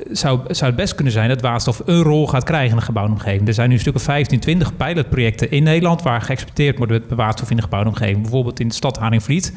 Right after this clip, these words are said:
Daar, eh, is Stedin bezig om een, een, eh, driehonderd plus aantal woningen te kijken om die op waterstof te zetten.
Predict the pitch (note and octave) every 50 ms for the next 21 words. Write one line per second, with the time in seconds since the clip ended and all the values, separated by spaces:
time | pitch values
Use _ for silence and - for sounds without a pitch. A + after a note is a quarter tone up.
0 | - - - - - - - - - - C3+ C3 C3 C3 C3 - - - C3+ C3
1 | B2+ B2 B2+ - - - - C#3 - - - - - - - D3+ D3 D#3+ E3 D#3+
2 | C#3 B2 C#3+ C3+ C#3+ C#3 A#2+ C3 B2 - - - D3 C3+ C3 B2+ C3 C#3 - -
3 | C#3+ - - E3+ - - - - - F3+ C#3+ D3 D3 D3 C#3+ C#3 C#3 C3 C#3+ -
4 | - - D#3+ D#3+ D3 - - - B2+ B2 A#2 A#2+ A2+ C3 C#3+ D#3+ D#3+ D#3 D3 D3
5 | D3 D3 D3+ - - - - - - D3+ - C#3+ B2 B2 C3 - - C#3 - -
6 | C3 B2+ C3 B2+ A#2+ C3 A#2 A2+ - - A2+ A2 - - A2 F#2+ - - -